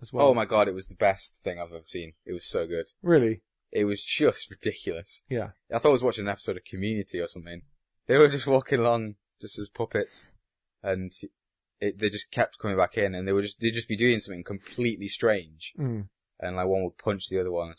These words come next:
Speaker 2: It was great.
Speaker 1: See, I think, I think probably one of the problems for Nintendo is the fact that because they do their, their monthly or bi-monthly, whatever they are,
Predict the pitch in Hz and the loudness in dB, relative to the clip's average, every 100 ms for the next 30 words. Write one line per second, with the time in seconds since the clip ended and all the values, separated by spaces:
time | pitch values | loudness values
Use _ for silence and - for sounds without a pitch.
0 | - 98 87 - 92 95 - _ _ - | -8 -8 -8 -2 -2 -2 -8 _ _ -20
1 | _ - 262 349 349 185 285 180 233 180 | _ 4 4 4 2 2 2 2 2 2
2 | 151 175 196 151 135 139 131 - 254 135 | 0 0 0 -2 -2 -2 -2 -6 -8 -4
3 | 131 117 131 131 101 98 110 117 110 110 | -2 0 0 0 0 -2 -6 -6 -6 -10
4 | - 165 139 127 139 123 113 110 - - | -6 0 2 2 2 2 0 -2 -6 -2
5 | 110 113 113 - 113 107 101 - 110 110 | 0 0 -4 -2 0 0 -2 -2 0 -2
6 | 104 - 110 107 104 104 107 101 101 | -4 -4 0 0 0 0 2 2 0